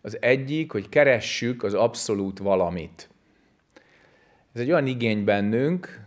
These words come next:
hogy számos világvallás megjelenéséhez vezetett,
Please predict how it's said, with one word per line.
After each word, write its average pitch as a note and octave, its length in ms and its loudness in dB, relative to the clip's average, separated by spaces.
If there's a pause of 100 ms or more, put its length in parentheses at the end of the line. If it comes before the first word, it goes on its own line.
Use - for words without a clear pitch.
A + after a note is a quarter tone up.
(140)
hogy A#2 680 2 (200)
számos A#2 760 -2
világvallás G2+ 600 2
megjelenéséhez F#2+ 920 -2
vezetett, A#2+ 720 -2